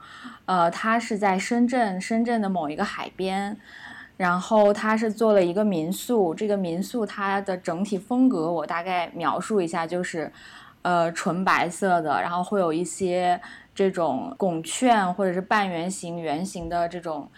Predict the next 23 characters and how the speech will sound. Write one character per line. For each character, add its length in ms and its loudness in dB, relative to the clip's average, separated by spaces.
呃， 220 0
窗 340 0
户 140 0
啊、 280 2
洞 280 0
口 260 -6
啊。 300 -4
然 160 2
后 200 4
呢， 240 6
我 100 6
就 140 2
看 200 4
到 160 8
了 120 6
下 200 2
面 240 2
的 160 4
有 200 0
一 40 2
条 540 0
评 320 -6
论， 320 2